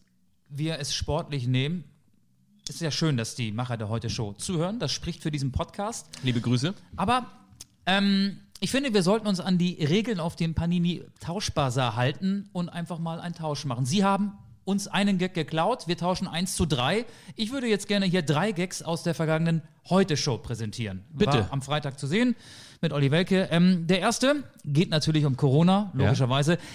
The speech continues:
Speaker 1: In N R W darf ab Montag ikea wieder öffnen. Heute ist übrigens Montag.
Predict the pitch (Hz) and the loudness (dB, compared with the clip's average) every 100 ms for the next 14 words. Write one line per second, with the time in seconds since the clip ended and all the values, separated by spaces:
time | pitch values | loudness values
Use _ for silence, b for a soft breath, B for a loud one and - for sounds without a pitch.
0 | B - 190 190 202 196 190 233 175 196 | B 4 4 6 6 6 6 4 4 4
1 | - 165 - 160 170 240 208 180 175 170 | 2 -2 2 6 8 8 6 4 2 -2
2 | - 240 226 131 123 117 123 156 147 127 | 2 4 4 4 4 2 2 2 4 2
3 | 127 - - 127 120 107 120 120 135 | 2 -2 -4 0 2 4 4 4 2